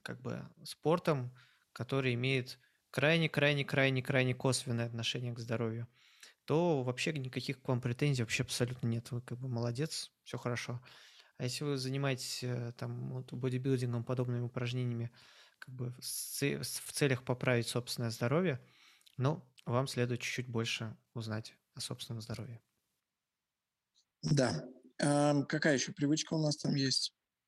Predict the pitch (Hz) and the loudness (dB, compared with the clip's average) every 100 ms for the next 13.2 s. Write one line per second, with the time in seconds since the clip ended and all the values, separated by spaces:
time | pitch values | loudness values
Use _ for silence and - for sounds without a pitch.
0 | _ _ 135 139 196 - 156 139 123 120 | _ _ 6 8 6 6 6 6 6 4
1 | - - - 151 - 131 190 180 - _ | 2 -8 -8 -12 -6 0 0 0 -8 _
2 | _ - 139 127 120 - 135 127 117 113 | _ 4 6 6 4 4 6 8 8 6
3 | - 147 131 _ 165 147 202 _ _ _ | 4 0 -6 _ 2 2 0 _ _ _
4 | _ _ _ _ - 123 110 101 - _ | _ _ _ _ -10 -6 -6 -10 -16 _
5 | _ _ _ _ _ 147 131 147 127 - | _ _ _ _ _ -6 -6 -6 -6 0
6 | 143 143 127 117 - - - _ _ _ | 2 2 -6 -8 -10 -12 -20 _ _ _
7 | _ - - - - 135 135 160 220 135 | _ -14 -12 -2 6 8 8 8 8 8
8 | 131 104 123 117 113 143 160 120 104 - | 6 6 4 6 6 6 6 4 4 0
9 | - - - _ _ _ _ _ 233 233 | -2 -8 -10 _ _ _ _ _ 6 6
10 | - - - 175 - - - 175 139 151 | 4 0 0 0 2 -6 -4 0 2 4
11 | 277 196 196 - - 170 165 - 156 - | 6 6 4 2 2 2 4 4 2 2
12 | 139 147 - 165 143 123 - - 202 214 | 2 2 4 6 6 4 2 0 2 4
13 | 156 | 2